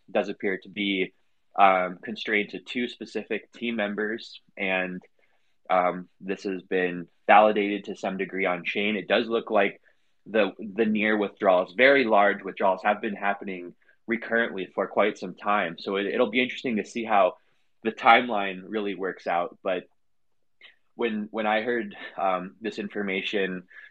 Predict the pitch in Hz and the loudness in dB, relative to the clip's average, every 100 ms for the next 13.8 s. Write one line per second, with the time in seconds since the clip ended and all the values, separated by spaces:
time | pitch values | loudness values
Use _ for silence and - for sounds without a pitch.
0 | _ _ 90 92 - 95 92 101 98 101 | _ _ 4 4 2 0 2 2 2 0
1 | 95 95 - 104 101 95 - - - - | -2 -4 -6 -2 -2 -2 -8 -12 -14 -12
2 | - 95 98 95 98 101 101 - 101 98 | 0 2 2 2 0 2 -2 0 2 2
3 | - 104 92 92 - _ _ _ - 104 | 0 -6 -4 -6 -8 _ _ _ 0 0
4 | 98 92 95 95 - 98 - 98 95 95 | 0 -2 -2 -2 -6 -8 -6 -2 2 2
5 | - 110 - - 104 98 95 95 104 95 | 2 -4 -4 -6 -4 -2 -4 -2 2 2
6 | 98 95 98 _ _ _ - 117 110 - | 2 -2 -10 _ _ _ -2 -2 0 -2
7 | 98 - 110 95 98 92 107 - 104 - | -2 -2 -2 -2 -6 -12 -14 -8 -8 -4
8 | - 107 104 101 101 101 92 92 87 98 | 2 4 4 0 0 4 4 4 0 -2
9 | - 98 90 _ - 95 90 - - - | -2 -6 -10 _ -6 -2 -4 -6 -20 -20
10 | _ _ - 131 - - 117 117 110 104 | _ _ -2 -2 -2 -2 0 0 2 2
11 | 104 104 104 98 - - 104 104 101 92 | 4 4 4 2 -4 -2 0 2 0 -2
12 | _ _ _ _ 113 117 117 113 104 95 | _ _ _ _ 2 4 4 2 0 4
13 | 98 98 101 95 - - 92 90 | 6 6 4 -2 -6 -2 0 0